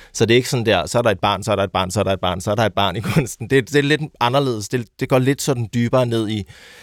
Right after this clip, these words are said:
i vores allesammens forestilling måske om, om det med barndom.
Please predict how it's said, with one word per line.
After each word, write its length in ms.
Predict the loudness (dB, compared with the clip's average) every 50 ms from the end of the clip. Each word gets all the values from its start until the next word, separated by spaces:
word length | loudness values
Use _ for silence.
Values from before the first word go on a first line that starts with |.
| -20 -20 -20 -20 _ _ _ _ _ _ _ _ _ _ -4
i 40 | 0
vores 220 | 4 4 4 6 4
allesammens 360 | 2 2 0 -2 -6 -6 -6
forestilling 440 | -4 -4 -4 -4 -4 -4 -4 -2 -4
måske 300 | -4 -6 -4 -2 -2 -2
om, 160 | -2 -4 -6 _ _ -4
om 240 | -2 -2 -2 -2 -4 -2
det 120 | -2 -2
med 240 | 0 0 -2 -2 -2
barndom. 520 | -4 -4 -4 -4 -4 -2 -2 -4 -6 -6